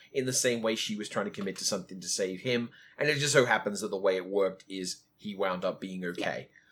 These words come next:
Speaker 2: We have what we usually have, a conflict of sacrifice
Speaker 1: Yeah.
Speaker 2: in, in a dramatic romance story. Uh, both of our heroes were, in that moment,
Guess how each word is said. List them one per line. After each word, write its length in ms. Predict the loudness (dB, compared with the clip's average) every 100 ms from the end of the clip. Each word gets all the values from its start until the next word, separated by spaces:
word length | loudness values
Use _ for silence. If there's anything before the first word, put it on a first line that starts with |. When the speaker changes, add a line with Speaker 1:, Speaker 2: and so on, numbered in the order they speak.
| 2
Speaker 2:
We 140 | 8
have 180 | 8 10
what 160 | 8 6
we 80 | 4
usually 400 | 0 -2 0 2
have, 220 | 2 0
a 120 | -2
conflict 540 | -2 -2 -2 -2 -4 -4
of 140 | -4
sacrifice 920 | -2 -4 -4 -6 -4 -4 -4 -8 -10 -12 _
Speaker 1:
Yeah. 280 | 0 4 6
Speaker 2:
in, 280 | 4 -2 -2
in 180 | -2 -2
a 120 | -2
dramatic 440 | 0 0 0 0
romance 480 | -2 -2 -2 -6 -8
story. 520 | -6 -4 -2 -4 -8 _ -20 _ -20 -20 _ _ _ _ -6
Uh, 560 | -2 0 0 0 -2 -4 -6
both 680 | 2 4 4 2 -6 -12 -6
of 340 | -2 -2 -2 -4 2
our 720 | 4 4 4 0 -4 -4 -4
heroes 800 | -2 0 2 2 0 -2 -6 -4
were, 460 | 0 2 2 2 2
in 220 | 2 2
that 240 | 2 2
moment, 580 | 0 0 -2 -2 -4